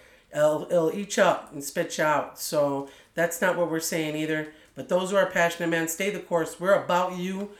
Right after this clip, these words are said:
We're here for you. We want you to know that, you know, if there's ever, if you ever need us to, like, check on some resources for you or anything,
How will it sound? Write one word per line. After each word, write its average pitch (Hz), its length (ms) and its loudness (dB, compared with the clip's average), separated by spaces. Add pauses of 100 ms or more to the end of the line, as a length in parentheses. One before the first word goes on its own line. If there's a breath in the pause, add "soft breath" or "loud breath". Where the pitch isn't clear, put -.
(200 loud breath)
We're 156 100 -4
here 190 260 4
for 180 300 2
you. 190 540 -6 (240 loud breath)
We 165 100 0
want 180 320 0
you 175 60 -2
to 170 60 0
know 175 200 4
that, 151 320 2
you 170 140 -4
know, 147 240 -2
if 165 180 -6
there's 165 220 -4
ever, 190 400 -4 (240 loud breath)
if 143 120 -6
you 202 60 4
ever 208 160 4
need 214 160 4
us 214 220 4
to, 226 60 0
like, 190 200 8
check 208 260 2
on 170 200 2
some 151 180 -6
resources 202 680 -4
for 196 120 -12
you 190 220 -8
or 170 180 -2
anything, 196 560 -4